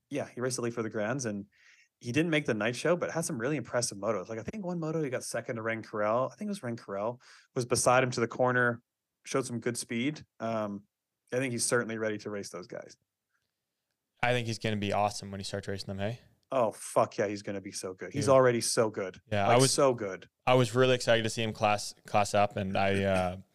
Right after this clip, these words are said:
Speaker 2: I thought he was gonna be in the night show. I mean, he messed up in the quarter, didn't get a good one, but, dude, I thought he was gonna be in there no problem and mixing it up even for a chance in the main.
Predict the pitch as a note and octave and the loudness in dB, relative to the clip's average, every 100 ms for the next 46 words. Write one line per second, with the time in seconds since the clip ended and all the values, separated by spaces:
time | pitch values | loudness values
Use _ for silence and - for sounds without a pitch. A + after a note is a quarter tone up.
0 | - _ _ _ - D#3 G3+ F#3+ E3 D3+ | -20 _ _ _ -2 2 6 6 4 2
1 | D3 C#3+ C3 B2+ C3 - C3 A#2 A2+ A2+ | 2 2 2 2 0 4 6 6 2 0
2 | A2+ - A2 A2 G#2+ G#2+ G#2 G#2 G2+ G#2 | 0 0 -2 -4 0 2 4 2 0 -2
3 | G2 G2 G2+ G#2 G2+ G2+ - A2+ G#2 A#2+ | -2 -2 -2 -2 -2 -4 -2 -2 0 0
4 | A#2 A2 G#2+ G#2+ G#2 G2+ G2+ G2 G2 - | 2 0 -2 -6 -6 -4 -4 -4 -4 0
5 | G2 G2+ G2+ G2 G#2 G2+ G#2+ G2+ - G2+ | 2 2 0 -4 -6 -4 -2 -2 -2 -6
6 | F#2+ G2+ - G2 F#2+ G2 F#2+ F#2+ G#2 | -6 -8 -6 -6 -6 -6 -4 -4 -4